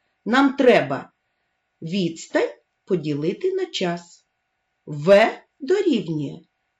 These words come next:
С поділити на Т. Двадцять поділити на чотири дорівнює п'ять метрів на хвилину.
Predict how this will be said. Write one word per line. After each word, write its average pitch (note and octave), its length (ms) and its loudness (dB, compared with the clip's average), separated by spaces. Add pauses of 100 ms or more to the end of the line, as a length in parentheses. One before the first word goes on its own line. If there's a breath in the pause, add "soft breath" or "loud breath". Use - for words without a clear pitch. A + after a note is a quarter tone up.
(140)
С A#3+ 480 0 (140)
поділити D#3 880 -6
на C4+ 300 -8
Т. D3 200 -10 (1800)
Двадцять D3+ 920 -4
поділити E4+ 560 0
на F3 140 0
чотири D3 760 -10 (200)
дорівнює D#3+ 680 2
п'ять G3+ 600 -4 (340)
метрів F3 680 0 (220)
на A3 100 -8
хвилину. D#3 580 -10